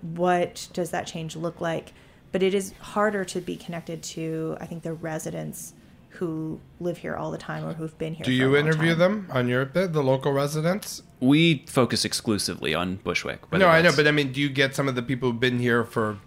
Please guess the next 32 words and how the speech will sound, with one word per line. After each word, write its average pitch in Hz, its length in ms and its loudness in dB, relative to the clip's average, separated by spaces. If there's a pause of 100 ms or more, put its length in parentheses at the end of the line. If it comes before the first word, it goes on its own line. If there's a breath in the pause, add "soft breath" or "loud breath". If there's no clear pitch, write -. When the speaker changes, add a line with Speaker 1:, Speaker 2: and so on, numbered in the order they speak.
(100)
Speaker 2:
thirty, 120 300 2
forty 110 360 0
years? 110 600 2
Speaker 3:
Mm-hmm. 95 100 4
Speaker 2:
Okay, 151 300 4
good. 113 300 0
That 143 180 4
is 139 100 0
very 120 300 2
important 104 480 -4
because, 98 640 -6
you 113 80 -4
know, 98 160 -2
they're 104 300 -4 (420 loud breath)
not 127 200 2
the 117 80 -6
type 117 300 -2
of 101 100 -10
people 113 320 -4
who 110 80 -2
usually 107 420 -2
get 104 200 -4
interviewed 101 680 -4
when 98 140 -6
it 98 120 -10
comes 101 340 -8
to 101 120 -12
trying 101 300 -8
to 98 60 -10
figure 101 300 -8
out, 98 220 -8 (120)
like, 95 140 -14